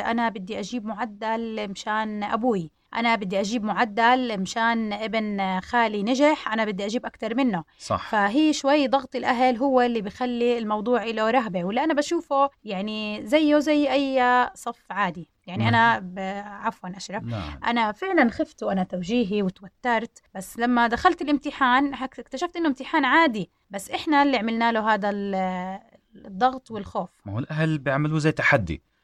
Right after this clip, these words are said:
Speaker 1: فعلًا.
Speaker 2: لازم تنجح، لازم ترفع راسنا، اوعك، اوعك، اوعك.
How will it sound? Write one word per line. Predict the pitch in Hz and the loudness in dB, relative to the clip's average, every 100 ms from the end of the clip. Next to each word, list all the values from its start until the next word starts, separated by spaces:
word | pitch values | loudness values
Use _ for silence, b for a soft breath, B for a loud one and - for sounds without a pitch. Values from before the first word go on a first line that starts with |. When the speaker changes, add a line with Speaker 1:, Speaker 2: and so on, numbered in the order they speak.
| _ | _
Speaker 1:
فعلًا. | 214 180 | -2 4
Speaker 2:
لازم | 185 180 | 6 6
تنجح، | 175 180 113 95 - | 4 2 2 -2 0
لازم | 160 180 165 175 | 4 4 4 2
ترفع | - 175 - 160 | 2 -2 2 6
راسنا، | 156 107 110 | 6 6 2
اوعك، | - 220 170 131 - | -2 4 4 4 -2
اوعك، | 113 92 117 | -4 -2 -2
اوعك. | 190 202 175 | 0 0 0